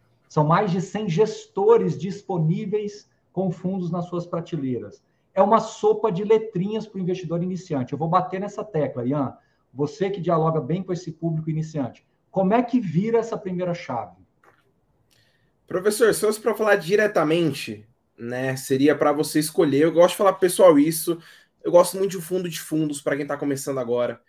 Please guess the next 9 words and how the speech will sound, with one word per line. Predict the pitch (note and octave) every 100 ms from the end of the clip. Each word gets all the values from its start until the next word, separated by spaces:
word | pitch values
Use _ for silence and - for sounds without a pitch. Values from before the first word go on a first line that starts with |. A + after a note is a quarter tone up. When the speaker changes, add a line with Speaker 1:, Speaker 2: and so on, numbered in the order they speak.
| _ _
Speaker 2:
Ele | -
funciona | C3 C#3 D#3+
muito | D#3 E3 E3+
naquele | D#3+ D#3
esquema | D3 - D3 C#3
de | C#3
E |
T | C#3
F, | C3+ C3+ C3+ -